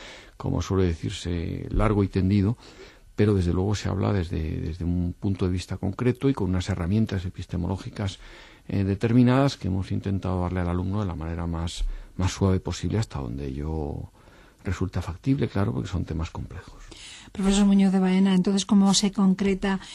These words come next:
Speaker 2: esta visión crítica que ha dicho de los problemas jurídicos, del problema de la justicia y de cómo se articula la justicia? ¿Qué contenidos son los que tiene esta asignatura, que, por cierto, solamente es cuatrimestral?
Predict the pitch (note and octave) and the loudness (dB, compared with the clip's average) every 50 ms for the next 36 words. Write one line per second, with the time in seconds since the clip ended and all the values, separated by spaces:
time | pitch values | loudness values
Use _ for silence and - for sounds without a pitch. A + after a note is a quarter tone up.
0 | - - - G3+ - - F#3+ F#3 F#3+ F3+ - - G#3+ G#3 G3 F3 - - F#3+ F3 | -18 -10 -6 -4 0 2 2 4 4 2 4 4 6 6 6 6 4 2 0 0
1 | F3+ E3 - E3+ D3+ E3+ D#3+ D#3+ D#3 E3 D#3+ - E3+ E3+ D#3 D3+ D#3 D3+ - - | -2 -2 -4 -4 -4 -2 -2 -2 -2 -2 -4 -2 -2 -2 -2 -2 -2 -4 -4 -4
2 | F3 D#3+ D#3 D#3 D3+ D3+ D3 D3+ D3+ C#3 - F3 D#3 - E3+ F3 E3 D#3 - - | -4 -2 0 0 2 2 2 2 0 -2 -2 -2 -2 0 0 0 0 -2 -2 -2
3 | D3+ D3 D3 C#3+ D3 C#3+ D3 C#3+ C#3+ C#3 - C#3+ C3+ C3+ C#3+ D3 D3 C#3+ C#3 - | -2 -2 -2 -2 -2 -2 0 -2 -2 -4 -4 -4 -2 -2 0 0 0 0 -2 -4
4 | - D#3 - - - G#3+ G3 - - E3 D3+ D3 C#3+ D3 - D#3+ D#3+ - - E3+ | -4 -8 -6 -2 0 0 0 0 -2 -2 -2 -2 -2 -2 -2 -2 -2 0 -2 -2
5 | D#3+ D3 - D#3 - E3+ D#3 D3+ D3+ D3+ D3 - D3 - E3 D3 - E3 D3 - | -4 -4 -6 -4 -4 -2 -2 0 -2 -2 -4 -4 -6 -6 -6 -4 -4 -6 -8 -8
6 | - - - - - - G3+ - A3+ A3+ A3+ G#3 - G#3 F#3+ G3 G3+ A3+ A#3 A3+ | -10 -16 -18 -8 -6 -4 0 2 4 4 4 4 4 4 6 6 8 8 6 6
7 | G3+ G3+ G#3 G3+ - - - - - - - - _ - - - G3 F#3+ F#3+ F#3 | 4 2 -2 -4 -8 -12 -18 -20 -20 -20 -20 -16 _ -6 -4 -2 0 0 0 0
8 | F3+ F3 F3+ F3+ E3 - - _ - F3+ F3 E3 D#3+ - F3+ F3 F3 F3 F3 F3 | 0 0 -2 -2 -4 -4 -8 _ -6 -6 -4 -4 -4 -4 -4 -2 -2 -2 -2 -4
9 | F3 - - - - - _ G3 F#3 F3 - - - F#3 E3+ E3 E3+ D#3+ - - | -6 -8 -12 -20 -20 -16 _ -4 -4 -2 -2 -4 -2 -2 0 0 0 -2 -2 -2
10 | F3+ E3 D#3+ - E3 D#3+ D#3+ E3 D#3 - D3+ - - D#3 C#3+ - - E3 D3 - | -4 -4 -4 -4 -4 -4 -4 -4 -6 -6 -8 -8 -6 -6 -6 -6 -6 -8 -8 -6
11 | D#3+ D3+ C#3+ C#3+ C#3+ C#3 - C#3+ C#3+ C#3 - - F3+ D3+ - D#3 C#3 C#3+ D3 - | -6 -6 -4 -4 -4 -6 -6 -6 -8 -8 -6 -6 -6 -4 -4 -4 -2 -2 -2 -2
12 | - - B3 B3+ F#3 - | -2 0 -2 -2 -2 -4